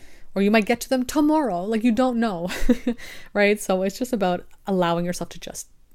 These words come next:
be okay and content and appreciate yourself and honor yourself and respect your past self for putting in that work because they did something scary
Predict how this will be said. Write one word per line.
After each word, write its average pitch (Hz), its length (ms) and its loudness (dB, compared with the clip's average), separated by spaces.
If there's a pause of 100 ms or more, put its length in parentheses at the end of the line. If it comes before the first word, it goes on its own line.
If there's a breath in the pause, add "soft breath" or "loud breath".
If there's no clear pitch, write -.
(300)
be 277 300 -2 (100)
okay - 400 0 (140)
and 214 120 0
content 175 580 -2
and 190 280 -2 (320 loud breath)
appreciate 202 500 -4
yourself 180 380 -6
and 185 240 -6
honor 190 260 0
yourself 175 680 -4
and 175 320 -4 (1120 soft breath)
respect 196 640 0
your 208 80 0
past 208 360 -6
self 190 300 -2
for - 140 -12
putting 190 320 -4
in 185 140 -2
that 180 280 -6
work 175 480 -6
because 180 260 -10
they 196 240 0 (260)
did 190 200 2
something 190 320 -4
scary 175 680 -2